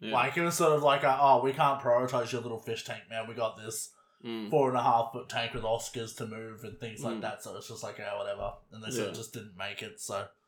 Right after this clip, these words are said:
Speaker 1: Yeah.
Speaker 2: it sucked, but I learnt a lot.
Speaker 1: Yeah.
Speaker 2: You know?
Speaker 1: I think the first hobby I really spent money on, like you said,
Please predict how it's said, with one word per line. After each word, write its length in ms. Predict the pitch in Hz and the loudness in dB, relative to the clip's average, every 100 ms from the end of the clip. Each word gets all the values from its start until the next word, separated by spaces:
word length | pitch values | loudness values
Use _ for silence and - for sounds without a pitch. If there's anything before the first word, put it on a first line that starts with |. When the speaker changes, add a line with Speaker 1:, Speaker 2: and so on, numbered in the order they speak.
| _ | _
Speaker 1:
Yeah. 240 | - 104 98 | -8 2 4
Speaker 2:
it 120 | 208 | 6
sucked, 380 | - 208 254 - | 4 2 0 4
but 120 | 175 | 6
I 80 | 156 | 6
learnt 360 | 160 175 185 | 6 4 4
a 60 | 156 | 4
lot. 380 | 123 117 - - _ - - | 4 4 2 -6 _ -16 -6
Speaker 1:
Yeah. 300 | 131 110 101 - | -2 -2 -4 -10
Speaker 2:
You 80 | 117 | -8
know? 240 | 90 123 - _ _ _ _ _ _ - - | -6 -8 -12 _ _ _ _ _ _ -12 0
Speaker 1:
I 100 | 135 | 4
think 280 | 165 160 - 131 | 4 4 0 -4
the 140 | 139 | -4
first 440 | - 139 147 147 - | -4 -2 -2 -2 -8
hobby 440 | - 127 135 139 | -2 0 2 2
I 140 | 123 | 2
really 680 | 123 117 117 120 120 123 120 | 0 -4 -2 0 2 2 -2
spent 460 | 120 - 120 120 - | -6 -6 -4 -4 -6
money 400 | 113 104 113 123 | -6 -4 -4 -4
on, 160 | 131 131 | -6 -4
like 240 | 135 - | -4 -4
you 60 | 165 | -8
said, 420 | - 175 170 | -4 -4 -4